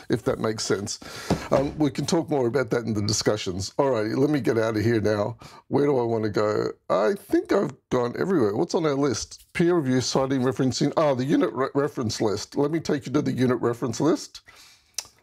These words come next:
before we finish up. Um, how can I get there? We'll go to the modules page,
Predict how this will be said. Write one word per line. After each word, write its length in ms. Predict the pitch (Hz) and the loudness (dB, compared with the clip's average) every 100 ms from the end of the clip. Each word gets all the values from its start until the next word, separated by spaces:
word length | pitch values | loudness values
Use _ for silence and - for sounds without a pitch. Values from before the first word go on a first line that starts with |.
| _ _ - | _ _ -4
before 320 | 123 - 139 | -4 0 0
we 120 | 135 | 0
finish 360 | 127 135 120 113 | -2 0 0 0
up. 280 | 160 - _ _ _ _ _ _ 143 | 0 -2 _ _ _ _ _ _ -2
Um, 760 | 147 147 143 139 135 143 143 - | 0 0 0 0 0 2 0 0
how 140 | 123 135 | 0 0
can 160 | 135 | 0
I 60 | 107 | -2
get 200 | 95 92 | -2 0
there? 220 | 95 82 - _ _ _ _ _ _ - _ - | 0 0 -4 _ _ _ _ _ _ -20 _ -8
We'll 160 | 113 131 | -2 -2
go 240 | 110 120 | 0 -2
to 680 | 117 - 131 110 107 107 123 | -2 -2 0 2 2 2 0
the 200 | - 113 | -2 0
modules 680 | 107 123 139 147 151 143 - | 4 4 4 2 0 0 -2
page, 640 | - 135 131 139 131 - | -2 0 0 -2 -4 -12